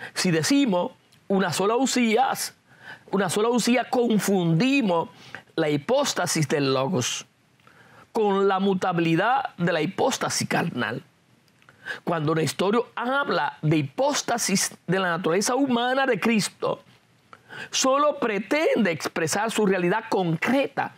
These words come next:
y sin mezcla. Y en este sentido hay que tomarla. Por tanto, los tres textos de la época anterior al Liber Heraclisis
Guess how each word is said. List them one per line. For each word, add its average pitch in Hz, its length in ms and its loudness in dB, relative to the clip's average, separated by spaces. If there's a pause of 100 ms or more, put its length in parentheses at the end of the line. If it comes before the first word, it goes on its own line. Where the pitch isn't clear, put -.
(300)
y 233 100 0
sin 175 300 0
mezcla. 127 500 -2 (600)
Y 165 120 0
en 151 100 0
este 160 220 -2
sentido 262 760 0 (360)
hay 196 140 -2
que 185 160 -2
tomarla. 131 640 -2 (680)
Por 127 160 0
tanto, 202 300 -2
los 170 160 0
tres 285 240 -2
textos 254 480 -2
de 156 80 0
la 151 180 0
época 156 680 0
anterior 180 1040 0 (560)
al 165 240 2
Liber 233 460 2
Heraclisis 180 1120 -2